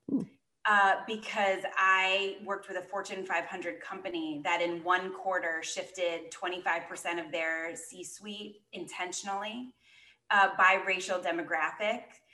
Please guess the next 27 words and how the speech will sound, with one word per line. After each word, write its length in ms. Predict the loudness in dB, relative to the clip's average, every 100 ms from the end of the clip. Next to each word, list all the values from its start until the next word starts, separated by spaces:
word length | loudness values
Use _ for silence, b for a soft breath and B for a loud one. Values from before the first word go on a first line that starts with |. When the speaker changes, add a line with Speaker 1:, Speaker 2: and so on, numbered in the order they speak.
| b b _
Speaker 2:
um, 580 | 6 8 8 6 0 -6 -10 _ 2
and 380 | 4 6 4 0 -2
in 140 | 0
one 240 | 2 2 2
quarter, 280 | 0 0
so 200 | -2 -2
in 100 | -2
three 340 | -4 -8 -6 -4
months. 500 | -4 -6 -10 -18 4
Speaker 1:
Wow. 380 | 10 12 12 12
Speaker 2:
And, 680 | 10 4 -4 2 4 4 2
and 160 | 0
when 220 | 4 6 6
I 280 | 4 2
saw 480 | -2 -2 2 4 2 0
that, 360 | -4 -4 -8 -12 -14 -14 _ _ -20 -20 _ _
it 320 | 2 4 4 2
increased 680 | 2 2 2 0 0 -4 4
my 260 | 6 6 2 2
frustration 960 | 2 2 -4 0 2 2 2 0 -2
profoundly 720 | -6 0 6 8 8 4 -2
because 340 | -2 -4 -4 -4
it 80 | -4
showed 320 | 0 0 0
me 100 | 0
what 200 | 2
is 80 | 0